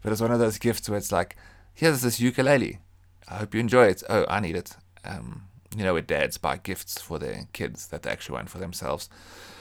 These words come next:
But she also plays it, so, um, we both get to use it. I just took it on tour for half the year and then brought it back broken. Great. Great work, Dad. But, um, you know, that's, uh,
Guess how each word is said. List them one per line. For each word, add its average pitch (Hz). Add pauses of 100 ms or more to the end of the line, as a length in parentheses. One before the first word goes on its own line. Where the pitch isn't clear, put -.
(380)
But 120
she 151
also 135
plays 78
it, -
so, - (320)
um, - (160)
we -
both -
get -
to -
use 73
it. -
I 71
just 95
took -
it 76
on 64
tour 92
for 101
half 90
the 95
year 92
and 92
then - (160)
brought 85
it -
back -
broken. - (640)
Great. - (200)
Great 107
work, 104
Dad. 92 (1500)
But, 147
um, 123
you 113
know, 92 (1120)
that's, 92
uh, 90